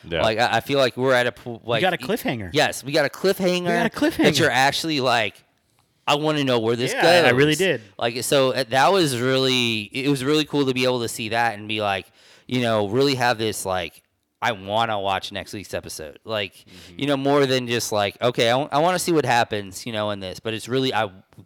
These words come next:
Speaker 2: I want to. Like, I really want to.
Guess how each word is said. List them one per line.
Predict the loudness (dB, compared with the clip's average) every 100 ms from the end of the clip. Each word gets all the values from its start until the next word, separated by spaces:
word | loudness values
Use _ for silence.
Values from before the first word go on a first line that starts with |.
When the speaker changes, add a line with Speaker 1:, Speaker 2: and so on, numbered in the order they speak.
| _ _ -20 _ _
Speaker 2:
I | 0 0
want | -4 -8 -2 -2 -4 -8
to. | -12 -12 -12
Like, | -10 -6
I | -6
really | -6 -8 -8 -10
want | -8 -4 -4 -4
to. | -10 -14